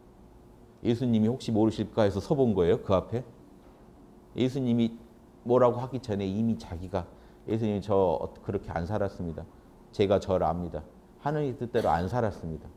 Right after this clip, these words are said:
어디로 갈지 저 압니다." 이 소리 나올 정도로 하셔야 돼요.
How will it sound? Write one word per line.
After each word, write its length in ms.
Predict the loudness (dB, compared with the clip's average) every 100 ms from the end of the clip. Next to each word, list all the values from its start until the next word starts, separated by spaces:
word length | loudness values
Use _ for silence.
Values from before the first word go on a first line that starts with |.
| -20 -20 -20 -20 -20 -20 -14 -10 -10 -8 -6 0
어디로 320 | 2 2 0
갈지 320 | 0 -4 -6
저 160 | -4 0
압니다." 420 | 2 0 0 -2
이 80 | -2
소리 240 | -2 0
나올 320 | 2 2 2
정도로 380 | 0 -2 0 -2
하셔야 340 | -4 -8 -8 -10
돼요. 180 | -12